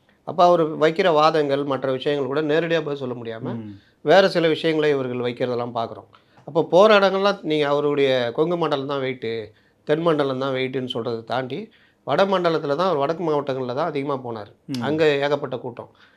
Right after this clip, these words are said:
Speaker 1: திருவாரூர் டெல்டா அந்த சைடுல ஏகப்பட்ட கூட்டம். அடுத்து முடிச்சுட்டு தான் இப்ப இந்த சைடுலாம் வராரு. இவரு அன்வராஜா விலகுன அன்னைக்கே அவர் அங்க தான் இருக்காரு.
Speaker 2: ம்.
Speaker 1: எங்க நம்ம
Speaker 2: ராமநாதபுரம்.
Speaker 1: ராமநாதபுரத்துல. ஐயையோ, போச்சு கீச்சுன்னாங்க. பார்த்தா சரியான கூட்டம் வந்து இதாச்சு.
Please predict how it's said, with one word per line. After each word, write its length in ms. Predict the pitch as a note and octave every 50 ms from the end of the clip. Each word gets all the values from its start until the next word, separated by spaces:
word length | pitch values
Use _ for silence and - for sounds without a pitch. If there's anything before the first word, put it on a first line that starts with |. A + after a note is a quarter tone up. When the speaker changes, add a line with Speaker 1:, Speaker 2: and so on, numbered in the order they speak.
| _ _ _ _
Speaker 1:
திருவாரூர் 400 | - D3+ D#3+ F3 E3 D#3 D3+ C#3+
டெல்டா 440 | C#3+ C#3+ C#3+ D3 D3 D3+ C#3 C3+ C3
அந்த 180 | C3 B2 C3+ - -
சைடுல 280 | C#3+ C3+ C3+ D3 E3
ஏகப்பட்ட 420 | D3+ C3 C3 C3 B2+ C3 B2 A#2+ A#2
கூட்டம். 340 | G#2+ B2+ A2+ - A2+ A2 - _
அடுத்து 260 | - C3+ D3 D3+ D#3+
முடிச்சுட்டு 280 | D3+ D3+ D3 D3 D3 C#3+
தான் 120 | E3 E3+
இப்ப 180 | E3 D#3+ D3 C3+
இந்த 180 | B2+ B2+ C3 B2
சைடுலாம் 320 | - B2+ B2+ B2+ B2+ A#2+ A#2
வராரு. 260 | A#2 A#2 A2+ G#2+ - _ _ _ _ _ _ _ _ _ _ _ _ _ _ -
இவரு 520 | - E3 F3 F3 E3+ E3 D#3+ D#3 D3+ C#3+ C#3+
அன்வராஜா 480 | D#3 E3 G3 G3+ G3+ G3+ F#3+ F3+ F3 D#3+
விலகுன 340 | D#3+ D#3+ F3+ F#3+ G3+ F#3+
அன்னைக்கே 220 | F#3 F3+ F3+ F3+ G3
அவர் 180 | G3+ F#3 E3
அங்க 200 | D3+ C#3+ D3 D3+
தான் 160 | D3+ D#3 D3 C3+
இருக்காரு. 240 | A#2 A2 G2+ - - _ _ _ -
Speaker 2:
ம். 360 | C#3 C3 B2 A#2 G#2+ G2+ G2+ G2+ -
Speaker 1:
எங்க 380 | B2+ C3 C3+ C#3 C3+ C#3+ D3+
நம்ம 240 | D3 C#3 C3+ B2 A#2 A2+ A2+ A2 A2 A2 A2+ A2+ A#2+ C#3+ - -
Speaker 2:
ராமநாதபுரம். 160 | A#2+ A#2+ A#2+
Speaker 1:
ராமநாதபுரத்துல. 600 | C3+ C#3+ D3 D3+ C3+ B2 A#2 A2 G#2 - G#2+ G2+ - _ _ _ _ _ _ _ _ _ _ _ _ -
ஐயையோ, 500 | C3 D3 E3 E3+ F3 F3 F3 F3 E3 D#3+
போச்சு 320 | - D3+ E3 D#3+ - - D#3+
கீச்சுன்னாங்க. 600 | D3+ D#3 D#3 D3 D#3 D3+ D3+ C3+ B2 A#2 A#2 A2 -
பார்த்தா 360 | D3 D3+ D#3 E3+ E3 D3+ D#3 - _ _ -
சரியான 560 | - - - B2 B2+ C3 C#3+ D#3 D#3 D#3+ E3
கூட்டம் 340 | D3+ D3 C#3 C3 C3 C3 A#2+
வந்து 440 | A#2 A2+ A#2 C3+ D3 C3+ A#2+ A#2 A2+
இதாச்சு. 300 | A2 A2+ G#2+ G#2+ - -